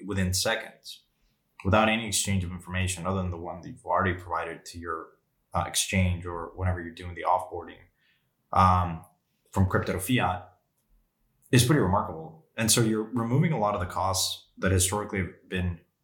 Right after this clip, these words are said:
like, traditionally exist in, in the normal flow of getting a loan. And so some of those cost savings, like,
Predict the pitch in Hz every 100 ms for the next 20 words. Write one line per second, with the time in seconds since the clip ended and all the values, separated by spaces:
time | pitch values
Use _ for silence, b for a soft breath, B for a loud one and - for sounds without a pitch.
0 | _ _ _ _ _ _ _ - 110 95
1 | 127 - 107 95 101 95 92 92 - 95
2 | 92 95 113 104 78 90 82 80 - 90
3 | 90 90 80 90 85 85 - b b b
4 | b b _ _ - 110 123 123 170 139
5 | - - 120 - 101 92 90 90 82 -